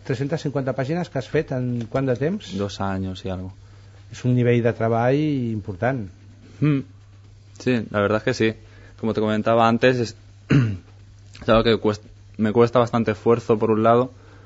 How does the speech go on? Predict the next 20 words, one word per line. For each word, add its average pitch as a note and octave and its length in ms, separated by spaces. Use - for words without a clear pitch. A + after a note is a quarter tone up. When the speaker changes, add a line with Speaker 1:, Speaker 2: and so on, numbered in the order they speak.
Speaker 2:
por G2+ 140
eso, G2+ 160
porque F#2 260
son F#2+ 180
muchas G2 280
páginas, G#2 480
pero A#2 300
por A2+ 140
otro B2 160
lado C3+ 240
la C3 80
verdad A#2 160
es A#2 60
que C3 60
me B2 100
relaja A2+ 260
bastante, G#2 480
porque G2 280
no G#2 120
puedes G#2 580